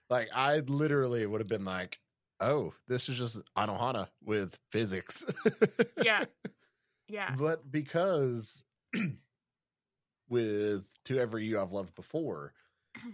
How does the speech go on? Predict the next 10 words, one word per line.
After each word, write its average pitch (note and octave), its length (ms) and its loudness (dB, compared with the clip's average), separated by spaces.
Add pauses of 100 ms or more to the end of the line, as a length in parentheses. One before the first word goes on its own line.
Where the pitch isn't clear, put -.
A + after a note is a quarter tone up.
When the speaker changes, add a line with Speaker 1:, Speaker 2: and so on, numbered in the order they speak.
(300)
Speaker 1:
it C3 180 2
fully C#3+ 400 2
established A2 720 -2
that E2+ 180 -6
grounds D#2 800 -6 (120)
of D#2+ 600 -8 (320)
parallel G2+ 420 -6
shifting C3+ 440 -6 (260)
between F2+ 520 -12
the D#2+ 340 -14